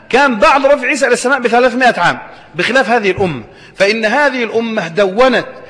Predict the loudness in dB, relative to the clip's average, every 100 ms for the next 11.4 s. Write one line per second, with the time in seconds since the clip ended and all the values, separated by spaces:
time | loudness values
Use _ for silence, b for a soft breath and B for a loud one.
0 | B B B -4 -2 0 2 2 2 2
1 | 0 -2 0 2 4 2 0 0 0 0
2 | 0 -2 -2 -4 0 0 2 2 2 0
3 | -2 0 0 -2 B B -4 0 0 0
4 | -2 -2 0 0 -2 -2 -2 -4 -4 -4
5 | -2 0 2 2 0 -2 0 0 0 0
6 | -2 0 0 2 -2 0 0 0 0 -2
7 | -2 -4 -2 -2 -2 0 0 2 0 -2
8 | -12 -16 -20 B B B B -4 0 4
9 | 4 4 2 2 -2 -4 0 4 4 2
10 | -6 -8 -6 -4 -6 -8 -10 -8 -4 -4
11 | -2 -2 -2